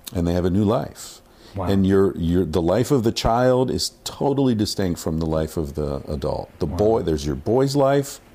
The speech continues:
Speaker 1: with the boy's name, the boy's identity, but you come back, now you're a man, now you're a warrior, now
Speaker 2: Yeah.
Speaker 1: you're a different person, different name, Geronimo, the great Apache
Speaker 2: Yeah.
Speaker 1: warrior,
Speaker 2: Yeah, yeah.
Speaker 1: you know, the f-,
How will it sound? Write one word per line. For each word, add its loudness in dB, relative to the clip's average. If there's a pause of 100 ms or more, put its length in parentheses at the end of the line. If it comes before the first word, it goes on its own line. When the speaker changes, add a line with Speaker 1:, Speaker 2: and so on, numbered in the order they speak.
(140)
Speaker 1:
with -4
the -4
boy's 2
name, 0 (240)
the -2
boy's 2
identity, 2 (320)
but -4
you 0
come 2
back, 2 (120)
now 2
you're 4
a 2
man, 0
now 2
you're 4
a 4
warrior, 2
now 0
Speaker 2:
Yeah. 2
Speaker 1:
you're 4
a 2
different 0
person, 0 (380)
different 0
name, 0 (1000)
Geronimo, 2
the 0
great 2
Apache 0
Speaker 2:
Yeah. 0
Speaker 1:
warrior, 4
Speaker 2:
Yeah, -4
yeah. -4
Speaker 1:
you 2
know, 0
the -4
f-, -10